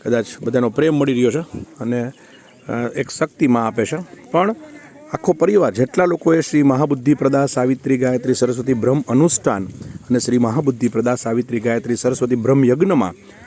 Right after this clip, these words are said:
પોતે કોન્ટ્રીબ્યુશન કરેલું છે, એમના વતી આ કર્મ થયું છે. બધી ગાયોને લગભગ પૂછ્યું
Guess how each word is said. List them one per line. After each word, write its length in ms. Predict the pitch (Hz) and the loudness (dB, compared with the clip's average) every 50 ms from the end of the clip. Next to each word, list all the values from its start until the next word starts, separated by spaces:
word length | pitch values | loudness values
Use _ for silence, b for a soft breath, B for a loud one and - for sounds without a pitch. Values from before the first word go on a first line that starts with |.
| B B B B | B B B B
પોતે 160 | - 139 147 143 | -2 0 0 2
કોન્ટ્રીબ્યુશન 520 | 139 156 156 - 170 160 151 - 165 160 | 2 0 2 2 2 2 2 2 2 0
કરેલું 340 | 143 160 165 185 180 135 101 | 2 2 2 4 2 2 2
છે, 80 | 120 135 - B B B B B B B B - | 0 -6 -8 B B B B B B B B 0
એમના 200 | 147 160 170 165 | 2 2 4 2
વતી 360 | 151 139 156 - - 202 208 | 2 0 -2 0 2 2 2
આ 60 | 180 | 2
કર્મ 300 | 156 - 143 135 131 117 | 2 0 0 2 2 2
થયું 300 | 104 - 117 110 101 95 | 2 2 2 2 2 0
છે. 100 | - 113 | -2 -4
બધી 300 | 107 117 135 135 139 165 | -2 -2 0 0 0 2
ગાયોને 500 | 131 139 139 139 151 165 160 139 131 113 107 | 2 2 2 2 2 2 2 2 2 0 0
લગભગ 320 | 117 110 135 135 151 147 | 0 -2 0 2 0 -2
પૂછ્યું 500 | 131 - - 160 185 - - 180 160 147 | -2 2 2 2 2 4 2 0 0 0